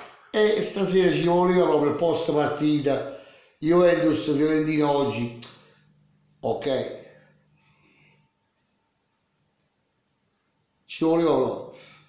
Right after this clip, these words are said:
Comunque tornando al post partita, allora, in questi dieci giorni, tra il mercoledì di Coppa con la sconfitta col Napoli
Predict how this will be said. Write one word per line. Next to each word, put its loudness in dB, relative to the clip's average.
Comunque 2
tornando 2
al 0
post -2
partita, -4
allora, 0
in 0
questi 2
dieci 0
giorni, -2
tra 0
il 0
mercoledì 0
di -8
Coppa 0
con -2
la 0
sconfitta -4
col 0
Napoli 0